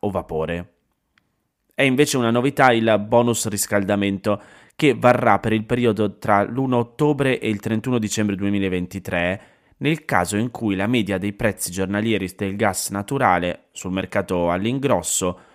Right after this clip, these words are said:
superi una certa soglia. Il decreto bollette conferma anche varie misure che si applicano alle imprese, tra cui il credito d'imposta per l'acquisto di energia elettrica e gas naturale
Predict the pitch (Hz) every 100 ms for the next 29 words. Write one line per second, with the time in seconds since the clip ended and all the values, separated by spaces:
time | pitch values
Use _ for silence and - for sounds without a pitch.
0 | _ - - 165 151 143 135 113 107 101
1 | 90 90 85 82 78 80 87 92 _ _
2 | _ _ _ _ _ _ _ 123 147 170
3 | 147 113 117 139 - 120 - 135 135 -
4 | 147 147 127 113 113 117 120 110 104 110
5 | 113 107 107 101 107 104 101 113 - 120
6 | 110 - 110 110 107 104 101 104 98 104
7 | 104 95 101 104 110 123 107 98 - 110
8 | 104 107 98 98 - 104 - - 98 95
9 | 92 _ _ _ - 104 101 95 95 -
10 | 107 98 101 90 98 90 92 90 92 143
11 | - 107 - 90 87 87 92 92 - 101
12 | 101 143 151 107 98 92